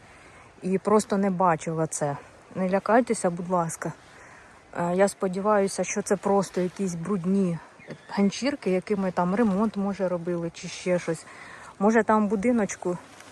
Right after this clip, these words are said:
ой, де ми з вами були, може, робили якесь прибирання, чи, може, хтось ремонтував с-, своє авто тут,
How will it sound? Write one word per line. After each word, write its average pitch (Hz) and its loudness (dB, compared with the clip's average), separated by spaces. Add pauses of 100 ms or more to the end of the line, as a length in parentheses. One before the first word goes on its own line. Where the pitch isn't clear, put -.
(520)
ой, - -10 (240)
де 196 0
ми 202 2
з 190 -6
вами 190 2 (140)
були, 208 -2 (540)
може, 214 0
робили 214 2
якесь 196 0
прибирання, 185 2
чи, - -6
може, 196 0
хтось 202 -2
ремонтував 190 4
с-, - -4
своє 190 0
авто 180 4
тут, 160 -6